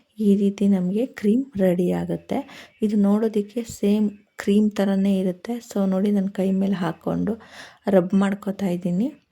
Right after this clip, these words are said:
ಎಷ್ಟು ಚೆನ್ನಾಗಿ ಶೈನಿಂಗ್ ಕೊಡ್ತಾ ಇದೆ ಅಂತ ಅಂದರೆ, ಇದು ಡೈಲಿ ಯೂಸ್ ಮಾಡೋ ಕ್ರೀಮ್ಗಳು ನಮ್ಗೆ ಇಷ್ಟು ಚೆನ್ನಾಗಿ, ಚೆನ್ನಾಗಿ ರಿಸಲ್ಟ್ನ ಕೊಡಲ್ಲ. ಅಷ್ಟು ಗ್ಲೋ ಆಗಿ ಇದು ರಿಸಲ್ಟ್ನ ಕೊಡುತ್ತೆ. ಈ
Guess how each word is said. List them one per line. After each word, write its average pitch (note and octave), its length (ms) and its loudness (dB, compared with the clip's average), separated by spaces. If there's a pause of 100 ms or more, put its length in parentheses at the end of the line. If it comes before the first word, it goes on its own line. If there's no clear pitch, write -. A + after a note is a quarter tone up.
(340)
ಎಷ್ಟು G3+ 360 -4
ಚೆನ್ನಾಗಿ A3+ 400 0
ಶೈನಿಂಗ್ G3+ 460 2
ಕೊಡ್ತಾ G3 280 -4
ಇದೆ F#3 280 -2
ಅಂತ F3+ 240 -4
ಅಂದರೆ, E3+ 280 -2 (500)
ಇದು G3+ 160 -2 (160)
ಡೈಲಿ G#3+ 320 2
ಯೂಸ್ A3 260 -2
ಮಾಡೋ G#3+ 240 -2
ಕ್ರೀಮ್ಗಳು A3 500 -2
ನಮ್ಗೆ G#3 300 2
ಇಷ್ಟು G3+ 260 -4
ಚೆನ್ನಾಗಿ, G3+ 440 0 (1600)
ಚೆನ್ನಾಗಿ G#3+ 480 -2
ರಿಸಲ್ಟ್ನ G3+ 640 -2
ಕೊಡಲ್ಲ. F#3+ 340 -6 (140)
ಅಷ್ಟು - 440 -6 (520)
ಗ್ಲೋ A3 260 0 (120)
ಆಗಿ G#3 340 -4
ಇದು G#3+ 180 -2
ರಿಸಲ್ಟ್ನ G3 580 -4 (160)
ಕೊಡುತ್ತೆ. F#3+ 460 -6 (1400)
ಈ A3 100 -2